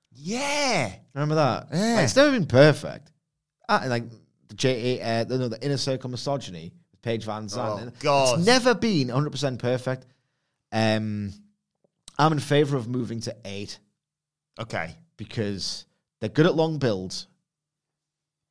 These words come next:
Speaker 2: but sometimes it's too meandering. They do a lot of meandering, and I don't think it's urgent. It doesn't really feel like you are watching something with a relentless purpose.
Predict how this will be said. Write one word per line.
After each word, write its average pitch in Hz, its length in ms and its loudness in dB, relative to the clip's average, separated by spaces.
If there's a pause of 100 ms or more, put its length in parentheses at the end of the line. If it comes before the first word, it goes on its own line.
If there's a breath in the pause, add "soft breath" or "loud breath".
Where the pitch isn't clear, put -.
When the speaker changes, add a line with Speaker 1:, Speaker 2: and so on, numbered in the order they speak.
(120)
Speaker 2:
but 110 200 -6
sometimes 113 280 -6
it's - 160 -12
too 107 480 -6
meandering. 98 720 -8 (380)
They 104 60 -14
do 104 120 -4
a - 20 -4
lot 113 280 0
of 117 60 -4
meandering, 104 760 -2 (100)
and 95 640 -6 (220 soft breath)
I - 60 -10
don't 110 100 -2
think 101 120 -6
it's 92 200 -10
urgent. 101 460 -2
It 107 120 -6
doesn't 127 180 -4
really 135 160 -2
feel 117 460 -4
like 95 400 -10
you 101 140 -8
are 98 280 -6 (540 soft breath)
watching 123 460 -2
something 98 600 -6
with 87 160 -10
a 98 60 -6
relentless 101 540 -6
purpose. - 760 -4